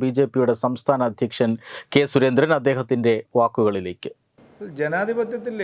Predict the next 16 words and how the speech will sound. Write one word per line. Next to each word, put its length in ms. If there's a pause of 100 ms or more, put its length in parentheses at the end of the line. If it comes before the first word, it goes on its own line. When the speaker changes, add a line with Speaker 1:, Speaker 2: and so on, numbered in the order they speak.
Speaker 2:
എതിർപ്പ് 400
പറയാനുള്ള 480
എന്തിനാണ് 380
പത്ര-, 340 (480)
പത്രപ്രവർത്തക 720 (120)
സംഘടനയെ 520
പോലെ 200 (100)
ഇത്രയും 680 (720)
ഹിപ്പോക്രസി 920 (120)
ഉള്ള, 180 (340)
ഹിപ്പോക്രറ്റുകളായിട്ടുള്ള 1300
ഒരു 100 (100)
സ-, 260
ഒരു 180
സമൂഹം 440
വേറെയില്ല. 340